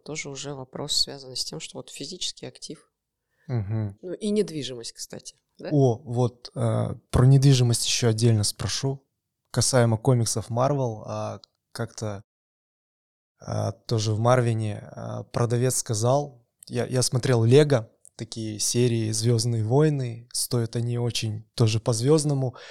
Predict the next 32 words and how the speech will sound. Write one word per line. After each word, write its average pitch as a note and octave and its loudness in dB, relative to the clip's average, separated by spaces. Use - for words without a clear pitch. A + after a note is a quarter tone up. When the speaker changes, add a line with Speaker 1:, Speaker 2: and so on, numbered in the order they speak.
Speaker 2:
и C#3 2
продавец F3 6
сказал: D#3 8
«Вы C#3 8
знаете, F3+ 2
их - -4
покупают, E3+ 0
их D3+ -4
даже D3+ 2
не D3 -4
открывают». D3 0
То B2+ 2
есть - 0
щас - 4
коллекция E3+ 4
эта D#3 0
пройдёт, D3+ 2
лимитированная C3+ 0
версия, B2 0
они C3 -2
в A#2+ -6
цене C#3 -2
поднимутся, B2+ -2
их G#2+ -6
перепродадут. A2 -8
Вот. G#2+ -18
Либо, C3+ 4
либо C3 -2
вот A#2+ -14
как-то - -8
так. - -8
Speaker 1:
Совершенно. F3 -6